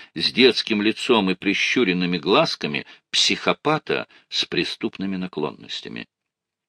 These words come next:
Лютер Хайет и был преступником, психопатом, обожавшим всяческое насилие и кровопролитие,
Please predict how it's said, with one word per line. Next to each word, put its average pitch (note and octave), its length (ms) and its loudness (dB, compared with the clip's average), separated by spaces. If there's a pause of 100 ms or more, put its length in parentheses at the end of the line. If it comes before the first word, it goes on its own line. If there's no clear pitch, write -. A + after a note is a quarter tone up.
(640)
Лютер B2+ 480 4
Хайет - 800 -2 (120)
и G#2+ 100 0
был E2+ 360 2
преступником, - 800 -2 (360)
психопатом, B2 840 0 (560)
обожавшим A#2+ 720 4
всяческое G2+ 800 2
насилие C3 680 4
и A#2 220 0
кровопролитие, F2+ 960 0